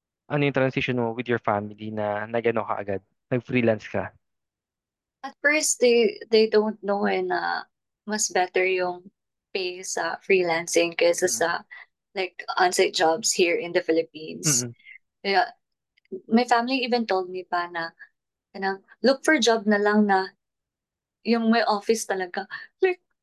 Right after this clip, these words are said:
Speaker 2: guys, you don't understand. And then I don't tell them. I don't
Speaker 1: Mm-mm.
Speaker 2: tell them my salary, actually.
Speaker 1: <laughs>
Speaker 2: If people can hear this, I'm so sorry. Don't tell my parents.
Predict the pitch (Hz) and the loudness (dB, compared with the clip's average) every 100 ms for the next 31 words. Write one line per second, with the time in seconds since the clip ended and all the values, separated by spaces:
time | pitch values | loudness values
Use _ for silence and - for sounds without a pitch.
0 | _ _ _ _ _ _ _ - 254 247 | _ _ _ _ _ _ _ -6 -4 -4
1 | 233 233 247 247 233 240 226 208 196 190 | -4 0 0 2 4 4 2 2 2 2
2 | 226 240 233 226 254 - 214 196 190 185 | 2 0 -2 -4 -6 -6 -6 -6 -8 -10
3 | 185 - - - 147 208 214 208 196 196 | -16 -14 -10 -6 -2 2 4 4 0 0
4 | 202 196 - 190 180 180 170 - - 156 | 0 -2 0 -2 0 -2 -4 -8 -6 -6
5 | 175 - - - - _ _ _ - - | -8 -16 -18 -16 -18 _ _ _ -6 -6
6 | - - 220 - 233 240 226 214 214 - | -4 -4 -2 0 0 2 2 0 -2 -4
7 | 208 202 - - - - 214 214 220 214 | -6 -6 -10 -12 -14 2 4 6 6 4
8 | 202 202 202 196 208 214 190 190 190 175 | 2 2 2 2 2 2 0 -2 -6 -6
9 | 180 185 - | -6 -8 -8